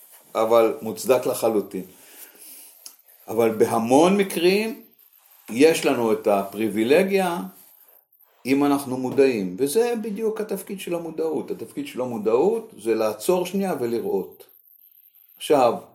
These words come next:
אני רגע מביא את זה שוב פעם למדיטציה, גם כן, יש מחשבה. התגובה,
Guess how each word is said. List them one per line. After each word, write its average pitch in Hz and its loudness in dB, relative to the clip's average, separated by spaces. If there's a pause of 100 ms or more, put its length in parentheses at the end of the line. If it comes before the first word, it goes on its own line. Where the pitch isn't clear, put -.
(1700)
אני 110 -6
רגע 113 2
מביא 107 0
את 101 0
זה 101 -6
שוב 135 -6
פעם 101 -4
למדיטציה, 95 -4 (260)
גם 190 -2
כן, 107 -10 (840)
יש 190 0
מחשבה. 143 -2 (3750)
התגובה, 147 4